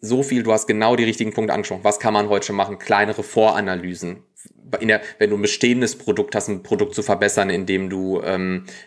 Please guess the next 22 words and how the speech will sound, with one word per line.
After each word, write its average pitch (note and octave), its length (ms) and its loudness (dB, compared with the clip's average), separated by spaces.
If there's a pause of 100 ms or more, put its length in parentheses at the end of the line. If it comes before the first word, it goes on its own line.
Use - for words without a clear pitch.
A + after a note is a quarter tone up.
(100)
die, G#2 240 0
äh, F#2+ 140 -2
Rezension G2 500 0
analysierst. F#2 500 0
Aber F#2+ 140 4
da F#2+ 180 4
zum G#2 140 -4
Beispiel, F#2+ 220 0
ich - 60 -10
finde F#2+ 160 -2
diese F#2+ 180 -4
Rufus G2 580 0
A F#2 300 2
I G2+ 40 2
von F#2+ 240 -4
Amazon G2 500 -2
mega. F#2+ 340 2
Ich F2 100 -2
habe - 160 -2
jetzt - 80 -14
mehrfach G#2 400 2
schon G2+ 320 0